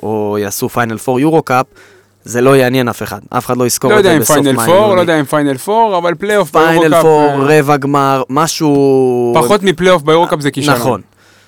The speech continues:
Speaker 1: אה, אני חושב שרבע גמר עם הסגל הזה זה פחות מכישלון. אם אתה לא עושה לפחות רבע גמר, זה לא,
Speaker 2: טוב.
Speaker 1: לדעתי. אה, ובטח, ובטח, ובטח שגמר גביע ופיינל פור ואפילו גמר
Speaker 2: הם כאילו
Speaker 1: ליגה.
Speaker 2: מבחינתך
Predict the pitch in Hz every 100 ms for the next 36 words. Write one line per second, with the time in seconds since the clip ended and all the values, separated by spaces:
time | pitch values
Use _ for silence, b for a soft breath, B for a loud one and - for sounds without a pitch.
0 | b b _ - 120 120 120 117 117 117
1 | 117 113 117 131 165 143 131 139 135 135
2 | 143 131 107 127 113 110 104 101 104 104
3 | 101 98 - 104 - _ _ 113 107 120
4 | 120 - 117 - 110 135 127 117 110 104
5 | 113 151 185 185 190 _ _ _ _ _
6 | _ - 117 110 127 127 123 117 113 113
7 | 110 110 110 113 110 101 95 113 113 110
8 | 151 101 b b b b b b 113 113
9 | 113 110 131 117 147 147 117 117 135 131
10 | 113 110 131 123 107 104 101 113 117 117
11 | 120 113 123 113 107 101 98 110 110 110
12 | - 117 110 104 98 107 107 165 160 196
13 | 196 110 165 143